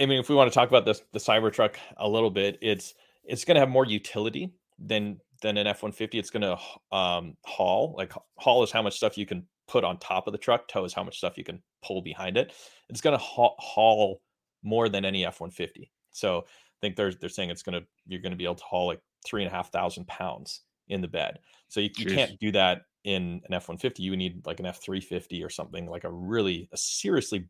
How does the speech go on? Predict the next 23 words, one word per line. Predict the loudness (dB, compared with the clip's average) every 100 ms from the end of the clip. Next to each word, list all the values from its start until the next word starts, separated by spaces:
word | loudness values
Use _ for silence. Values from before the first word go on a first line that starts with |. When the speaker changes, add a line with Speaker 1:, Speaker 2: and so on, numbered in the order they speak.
| -2
Speaker 1:
big | -2 0
vehicle | -2 -2 -6 -14 -12
to |
haul | -4 -4
that | -4 -8
amount. | -8 -10 _ _ -20 -20 _ _
Um, | 0 4 6 4
its | -2 2
towing | 4 4
capacity | 2 0 0 0 -4 -4
is | -4
going | -6 -6
to |
be | -6 -6 -8 _ -8
massive | -6 -4 -6 -6 -6
as | -4
well. | -2 0 -2
I | -6
think | -8 -12
it's | -10
gonna | -8
be, | -6
like, | -6 -6